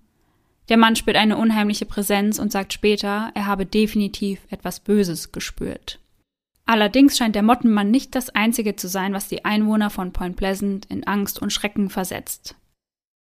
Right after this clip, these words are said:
Denn gleichzeitig zur Sichtungswelle des geflügelten Wesens kommt es zu einer ufo-Sichtungswelle.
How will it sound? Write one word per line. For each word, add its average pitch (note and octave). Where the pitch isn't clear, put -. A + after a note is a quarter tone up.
Denn G#3+
gleichzeitig A3+
zur G#3
Sichtungswelle G#3
des F#3+
geflügelten F#3+
Wesens A#3+
kommt G#3
es G3+
zu -
einer F#3
ufo-Sichtungswelle. -